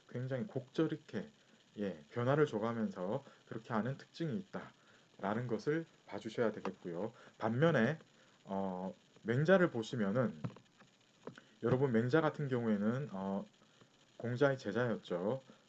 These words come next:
후세대 사람이기 때문에 한 단계 발전을 한 부분이 있습니다. 어떤 부분인가 하면 문장의 논리성이 특별히 발달했습니다. 문장이 논리적이려면 어떻게 돼야 되죠?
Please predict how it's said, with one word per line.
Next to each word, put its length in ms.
후세대 400
사람이기 500
때문에 480
한 260
단계 540
발전을 500
한 220
부분이 340
있습니다. 560
어떤 300
부분인가 400
하면 320
문장의 520
논리성이 600
특별히 380
발달했습니다. 840
문장이 380
논리적이려면 800
어떻게 280
돼야 180
되죠? 380